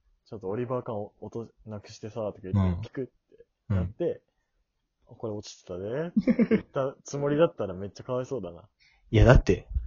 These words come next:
Speaker 2: ゲーセンの、だってエスカレーターで、俺まずカバン何も触ってないしさ。
Speaker 1: <laughs>
Speaker 2: で、その、ゲーセン行く前にその子に、「あ、ロンロンのカード見せてよ」みたいな言われてて。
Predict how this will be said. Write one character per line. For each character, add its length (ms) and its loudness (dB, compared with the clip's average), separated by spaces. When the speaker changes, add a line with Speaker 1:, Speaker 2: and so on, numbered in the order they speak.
Speaker 2:
ゲ 200 10
ー 20 10
セ 160 8
ン 140 6
の、 260 8
だ 80 6
っ 60 6
て 80 6
エ 60 8
ス 100 -2
カ 140 10
レ 80 12
ー 40 10
タ 120 6
ー 40 4
で、 200 8
俺 240 6
ま 160 8
ず 180 2
カ 160 10
バ 160 10
ン 180 2
何 220 6
も 60 4
触 200 10
っ 40 -2
て 100 0
な 100 0
い 60 -4
し 60 -4
さ。 300 -2
Speaker 1:
<laughs> 720 -2
Speaker 2:
で、 100 8
そ 160 8
の、 320 8
ゲ 220 10
ー 40 8
セ 140 6
ン 80 4
行 60 4
く 120 4
前 160 8
に 100 0
そ 140 8
の 80 10
子 140 4
に、 360 2
「あ、 60 6
ロ 180 8
ン 40 4
ロ 120 8
ン 40 4
の 100 4
カ 160 10
ー 40 10
ド 80 4
見 100 6
せ 120 10
て 100 4
よ」 120 6
み 60 -2
た 100 0
い 20 -2
な 60 -2
言 120 8
わ 80 12
れ 80 8
て 80 0
て。 220 -2